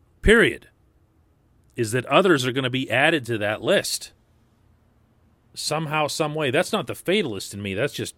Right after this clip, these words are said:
looking over, you know, math and facts. That's just how it works.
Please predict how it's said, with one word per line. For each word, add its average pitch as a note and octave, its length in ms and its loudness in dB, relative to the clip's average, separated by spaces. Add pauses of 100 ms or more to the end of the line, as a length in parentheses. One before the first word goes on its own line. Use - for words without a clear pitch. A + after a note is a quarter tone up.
(120)
looking B2 280 -4
over, A2 300 0 (460)
you D#3+ 80 -8
know, G2 240 -8 (760)
math A#2 340 0
and G2 120 -10
facts. - 720 -2
That's - 220 -12
just A#2 160 -8
how C3+ 200 0
it F2+ 60 -10
works. - 540 -6